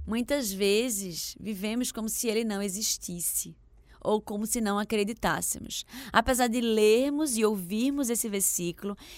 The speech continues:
e sabermos exatamente o que ele quer dizer, é muito difícil para nós entregarmos. É muito difícil para nós confiarmos. E é muito difícil esperarmos por ele fazer as coisas.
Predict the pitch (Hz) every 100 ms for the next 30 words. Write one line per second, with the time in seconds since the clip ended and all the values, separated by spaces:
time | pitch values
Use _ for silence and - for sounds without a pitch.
0 | - 208 247 240 220 247 254 247 226 220
1 | 196 190 247 294 - 349 294 233 214 262
2 | 269 254 247 220 220 208 175 160 165 160
3 | - _ _ _ _ _ - - - 196
4 | 226 226 233 269 269 247 202 202 - 190
5 | - 196 196 185 175 170 175 180 165 -
6 | - - 170 175 - - - - - 226
7 | 247 240 240 262 277 254 226 - 220 233
8 | 214 208 202 190 180 202 220 - 196 -
9 | 185 165 175 180 156 - - - 233 254
10 | 285 254 262 349 330 202 247 - 247 254
11 | 240 - 240 220 208 214 277 233 254 -
12 | 240 240 208 214 226 240 180 165 - -
13 | - - 208 202 202 190 185 - 170 -
14 | - -